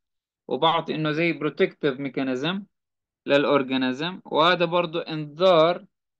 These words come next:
إنه في عماله في، آه، آه، against harmful elements لل environment. طيب، أنواع البين. مين اللي في عنا acute pain؟ فجأة صحيت بهالليل، عندك وجع شديد،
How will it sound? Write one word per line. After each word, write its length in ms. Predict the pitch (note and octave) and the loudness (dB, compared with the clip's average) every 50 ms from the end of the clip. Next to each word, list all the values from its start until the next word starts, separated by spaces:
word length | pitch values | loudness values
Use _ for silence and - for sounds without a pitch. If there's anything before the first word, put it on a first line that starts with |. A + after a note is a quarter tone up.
| _ _ _ _ _ - | _ _ _ _ _ -8
إنه 260 | D3 D3+ D3+ D#3 D3+ | -6 -4 -4 -6 -6
في 360 | - - F3 F3 E3+ E3+ - | -6 -6 -4 -2 -2 -2 -4
عماله 540 | - - D3 D#3 D#3+ D#3+ E3 E3 E3 D#3+ D#3+ | -4 -6 -4 -4 -4 -2 0 0 0 -2 -4
في، 460 | D#3 - E3 D#3+ D#3+ D#3+ D#3+ - - | -6 -4 -4 -2 -2 -2 -4 -4 -4
آه، 20 | - | -4
آه، 720 | C3+ C3+ C3 - C3 C#3 C3+ C3+ C3 C3+ C3 B2+ - C3+ | -2 -2 -2 -4 -4 -4 -2 -2 -4 -4 -6 -4 -6 -6
against 480 | C3+ C#3 D#3 E3 E3+ F3 D#3+ - - - | -4 -4 -6 -4 -4 -6 -8 -10 -10 -4
harmful 440 | F#3 F3+ F#3 F3+ E3+ F3 E3+ D#3+ D3+ | -2 -2 0 -2 -4 -4 -4 -4 -4
elements 520 | C#3 D#3 D#3 D#3 D#3 D#3 D#3+ D#3+ D#3 - | -4 -6 -6 -6 -6 -8 -8 -10 -8 -8
لل 160 | C#3+ C3+ C3 | -8 -8 -6
environment. 540 | - C3 B2+ A#2+ A#2+ A2 G#2 G2 - - - _ _ _ _ _ _ _ _ _ _ _ _ _ _ _ _ _ | -8 -8 -4 -2 -2 -2 -2 -2 -6 -10 -18 _ _ _ _ _ _ _ _ _ _ _ _ _ _ _ _ _
طيب، 220 | F#3 F#3+ F3 F3 _ _ _ _ _ _ _ _ _ _ _ _ _ _ _ _ _ _ _ _ _ _ _ _ - | -4 -4 -4 -6 _ _ _ _ _ _ _ _ _ _ _ _ _ _ _ _ _ _ _ _ _ _ _ _ -6
أنواع 340 | D3 E3+ F#3+ A3 G#3+ G3+ G3 | -2 0 4 4 6 6 4
البين. 360 | D#3 B2 - G2 E2 - - _ _ _ _ _ _ _ _ _ _ _ _ _ _ _ _ _ _ _ - | 4 2 -2 -6 -8 -8 -12 _ _ _ _ _ _ _ _ _ _ _ _ _ _ _ _ _ _ _ -4
مين 180 | B2+ D3+ E3+ | -2 0 0
اللي 160 | F3 E3+ E3 D#3 | 0 0 -2 -4
في 120 | E3+ F#3 | -2 -4
عنا 280 | F3+ F3 E3 D#3 D3+ D3 | -4 -4 -4 -4 -6 -6
acute 280 | - - E3 D#3 D#3 | -6 -6 -8 -8 -8
pain؟ 440 | - B2+ D3 D3+ E3 F#3 G3 G3+ A#3 - _ _ _ _ _ | -6 -4 -4 -4 -2 -4 -6 -8 -10 -14 _ _ _ _ _
فجأة 280 | E3+ E3 D#3 - - C3+ | -2 0 0 0 -2 -4
صحيت 420 | C#3 - - - F3 D#3+ D3+ - | -4 -6 -6 -6 -6 -6 -4 -2
بهالليل، 600 | - C3+ C3 C3 C3 C3+ D3+ E3 F3+ F#3 F3+ F3+ - _ _ _ _ _ _ _ _ - | -2 -2 -2 -2 -2 -2 0 0 2 0 -2 -4 -10 _ _ _ _ _ _ _ _ -4
عندك 400 | - D#3+ D#3+ D3+ C#3+ C3+ - C#3+ | -4 -4 -2 -2 -4 -4 -2 -4
وجع 420 | D3+ D3+ C#3+ D#3 D3+ D3+ - - | -4 -2 -2 -2 -2 -2 -4 -6
شديد، 640 | D3+ - - C3+ C3 C#3 D3 D#3 D#3 D#3+ E3 D#3+ D#3+ | -8 -8 -8 -8 -8 -8 -6 -4 -4 -4 -6 -8 -10